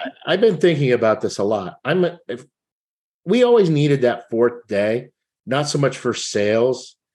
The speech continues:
Look, when you're small, like, when we were beginning, we did a lot of orders on the fourth day.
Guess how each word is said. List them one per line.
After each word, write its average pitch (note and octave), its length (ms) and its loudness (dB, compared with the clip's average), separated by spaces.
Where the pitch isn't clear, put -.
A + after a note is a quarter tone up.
Look, B2+ 180 0
when D3 140 2
you're C#3+ 100 2
small, C3 400 2
like, B2 120 2
when C3 100 2
we C3 80 2
were B2+ 100 2
beginning, C#3 600 2
we D#3 140 2
did E3 100 6
a C#3+ 40 4
lot C3 180 4
of - 80 -2
orders A2 280 2
on F#2 80 -2
the F2+ 120 -4
fourth E2 280 -10
day. E2+ 260 -14